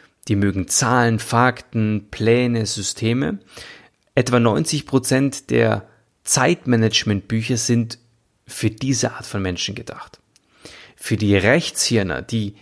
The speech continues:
angeblich dazu neigen, chaotisch, kreativ, spontan zu sein, ist aber genau das nichts. Bei ihnen, ja, da sträubt sich dann auch jegliches Nackenhaar auf,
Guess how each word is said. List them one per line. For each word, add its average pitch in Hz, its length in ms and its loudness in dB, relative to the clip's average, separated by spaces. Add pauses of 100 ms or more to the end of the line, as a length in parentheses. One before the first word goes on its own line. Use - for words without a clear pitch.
(280)
angeblich 127 960 2
dazu 98 340 -2
neigen, 117 580 0
chaotisch, 139 760 0
kreativ, 120 760 -2
spontan 123 640 0
zu 113 120 0
sein, 104 380 -2 (720)
ist 120 220 0
aber 113 140 4
genau 110 380 0
das 117 440 -2
nichts. - 520 -4 (340)
Bei 104 120 4
ihnen, 165 440 2 (480)
ja, 139 480 2
da 113 140 -4
sträubt - 420 0
sich 127 300 -2
dann 123 260 0
auch - 500 -2 (800)
jegliches 127 760 0
Nackenhaar 101 720 -2
auf, - 400 0